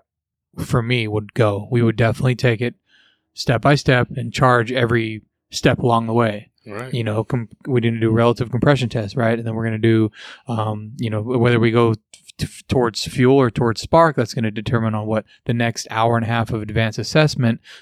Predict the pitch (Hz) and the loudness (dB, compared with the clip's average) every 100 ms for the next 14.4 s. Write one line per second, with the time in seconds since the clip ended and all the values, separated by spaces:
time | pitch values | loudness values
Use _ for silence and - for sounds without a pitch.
0 | _ 135 135 123 120 107 143 139 - 123 | _ 0 0 0 0 2 4 4 2 -2
1 | 113 113 131 127 123 120 113 110 117 113 | -2 -2 -4 -2 0 2 2 2 2 0
2 | 139 135 131 120 117 120 123 117 110 - | 2 0 2 0 2 2 2 2 0 -4
3 | - - - 113 110 135 135 131 123 123 | -16 -12 -2 0 2 2 4 2 0 -2
4 | 113 151 131 117 123 117 117 110 120 - | 0 0 0 -2 0 0 -2 -4 -4 0
5 | 160 127 107 - 147 - 131 139 123 104 | 2 2 0 -2 0 0 2 2 2 2
6 | 135 147 - 117 113 107 107 110 107 117 | 2 2 0 -2 -2 -2 -2 0 0 2
7 | 123 101 101 - 120 - 120 120 110 - | 2 0 -4 0 0 0 -2 -2 -6 -4
8 | 117 117 110 107 104 101 - - - - | -2 -2 -2 -2 -2 -6 -10 -20 -20 -14
9 | - 104 110 120 113 113 120 110 170 151 | -6 0 2 2 2 -2 0 4 4 4
10 | 117 131 101 127 113 113 - - - 117 | -2 -2 2 2 2 -2 -6 -6 -2 -2
11 | 110 127 113 107 123 127 - - 120 110 | 0 0 0 0 2 2 0 -6 -4 -2
12 | 110 107 104 _ _ _ - 175 160 170 | -2 -4 -6 _ _ _ -2 0 4 4
13 | 170 165 151 117 - 139 151 135 113 123 | 4 4 2 2 0 2 4 2 -2 -2
14 | 117 - 110 | -4 -2 -4